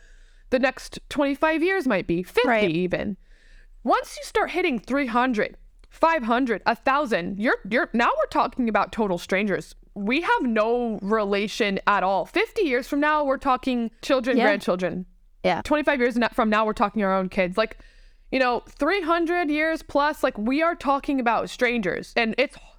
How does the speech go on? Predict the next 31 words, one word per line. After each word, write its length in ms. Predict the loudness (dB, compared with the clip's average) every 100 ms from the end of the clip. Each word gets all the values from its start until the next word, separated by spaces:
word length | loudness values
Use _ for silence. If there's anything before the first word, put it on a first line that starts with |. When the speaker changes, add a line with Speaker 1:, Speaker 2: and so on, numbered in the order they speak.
| -4
Speaker 1:
hard 280 | 0 2 0
for 160 | 0 -2
us 140 | -2
to 160 | -4 -2
relate 340 | 0 0 -2
to 80 | -2
those 160 | -2 -2
people 480 | -2 -2 0 0 0
and 200 | 0 2
understand 800 | 0 0 -4 -4 -2 0 0 -4 -4
their 300 | 0 2 2
utility. 720 | 0 -2 0 0 0 -4 -8 -18 -20 -4
So 160 | -2 0
that's, 420 | 2 0 -2 -12 -16 -4
this 260 | -2 0 0
is 260 | 0 -2 -10 -18 -4
the 160 | -2 -2
flaw 600 | -2 -2 2 2 2 0 -6 -20 2
that 200 | 2 2
Myers 640 | 0 2 2 2 0 -2 -6
says 540 | -4 0 2 0 -2 -10 -16 _ -20 -20 -20 -4
is 160 | -2 0
w-, 280 | 0 0 0
where 440 | 0 2 2 0
we 180 | -2 -2
hit 220 | 0 0 2
a 40 |
bit 180 | 0 0
of 120 | 0
a 80 | -2
wall 580 | 0 0 2 2 0